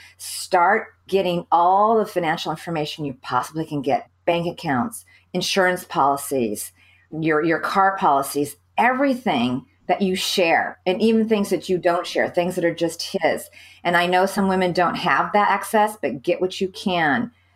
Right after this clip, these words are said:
Get all the information, your passports, you know, make copies of everything, any kind of a document.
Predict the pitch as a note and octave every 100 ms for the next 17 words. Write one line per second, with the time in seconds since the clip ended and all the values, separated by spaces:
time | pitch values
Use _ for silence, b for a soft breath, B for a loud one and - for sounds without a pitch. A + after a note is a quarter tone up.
0 | _ - F#3 - F#3 B3+ C4+ A#3+ G3+ F3+
1 | F3 E3 E3 - F#3 G3 - D#3+ G#2+ -
2 | _ - D3 F#3+ G#3+ - A3 A3 A3+ F#3+
3 | E3 C#3+ C3 D3 B2 - A3 C4 B3 B3+
4 | A3 F#3 F3 E3+ - D#3 B2+